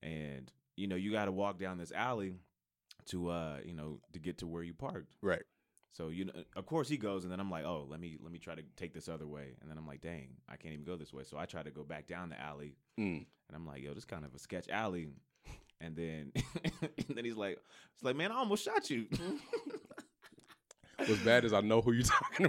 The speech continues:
Speaker 2: about.
Speaker 1: And I was like, "Yeah, I knew you was almost gonna shoot me," because I'm like, "Dang, I bet he thinks I'm, like, creeping up on him. Let me announce myself."
Speaker 2: So if he would've shot you, it'd have been your bad.
Speaker 1: It probably would've been my bad.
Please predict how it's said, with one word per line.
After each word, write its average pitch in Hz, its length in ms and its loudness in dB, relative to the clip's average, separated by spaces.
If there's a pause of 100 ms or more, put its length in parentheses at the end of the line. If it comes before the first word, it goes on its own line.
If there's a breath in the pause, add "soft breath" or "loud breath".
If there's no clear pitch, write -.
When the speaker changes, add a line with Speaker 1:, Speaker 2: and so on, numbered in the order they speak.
Speaker 2:
about. 113 240 6
Speaker 1:
And 101 100 0
I 127 80 4
was 127 120 2
like, 127 260 6
"Yeah, 180 480 8
I 131 140 6
knew 160 180 4
you 220 240 4
was 139 160 0
almost 127 320 4
gonna 123 160 2
shoot 127 280 4
me," 123 140 4
because 127 360 2
I'm 135 140 0
like, 113 180 0
"Dang, 98 460 0
I 85 60 -6
bet 87 140 -4
he 87 60 -4
thinks 85 200 -8
I'm, 87 180 -4
like, 73 220 -6 (440)
creeping 101 260 0
up 90 120 -4
on 85 140 -4
him. 78 80 -6
Let 95 80 -2
me 95 80 -2
announce 90 320 -4
myself." 78 440 -8
Speaker 2:
So 113 180 8
if 104 80 6
he 113 60 10
would've 110 240 6
shot 107 300 6
you, 90 300 -2 (140)
it'd 101 160 2
have 92 60 2
been 95 120 2
your 95 160 6
bad. 78 240 0
Speaker 1:
It 92 180 -4
probably 101 260 2
would've 80 160 -4
been 78 100 -6
my 73 120 -8
bad. 64 220 -8